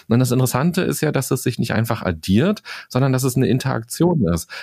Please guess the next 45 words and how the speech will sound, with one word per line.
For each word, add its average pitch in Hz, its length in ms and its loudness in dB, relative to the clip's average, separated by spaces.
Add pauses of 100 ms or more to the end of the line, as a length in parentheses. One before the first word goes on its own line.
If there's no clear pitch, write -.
Und 117 120 0
vielleicht 147 240 -2
kannst 147 280 -2
du - 40 0
uns 135 160 0
das 151 200 -2
nochmal 131 280 0
erklären, 120 460 0
weil 110 260 0
dein 120 180 0
Spezialgebiet 127 560 0
ist 120 120 0
ja 127 160 2
die 117 260 -2
differenzielle 120 920 0
Persönlichkeitspsychologie, 110 1300 0
wo 127 60 0
man 120 180 2
sich 104 180 -4
also 107 220 0
anguckt, 104 460 0
was 113 140 0
sind 131 140 2
die 135 80 4
Unterschiede 127 680 0
zwischen 87 360 -2
Menschen 92 460 2
und 110 200 -2
wie 123 100 2
entsteht 120 480 -2
auch 95 280 -2
ein 92 260 2
Mensch, 92 340 2
eine 90 220 0
Persönlichkeit? 101 1000 0
Wir 92 100 -4
würden 110 160 2
vielleicht 104 180 0
im 101 100 2
Alltag 101 440 -2
sagen, 98 320 0
der 98 100 -2
Charakter 107 600 -2
eines 90 320 0
Menschen, 90 480 2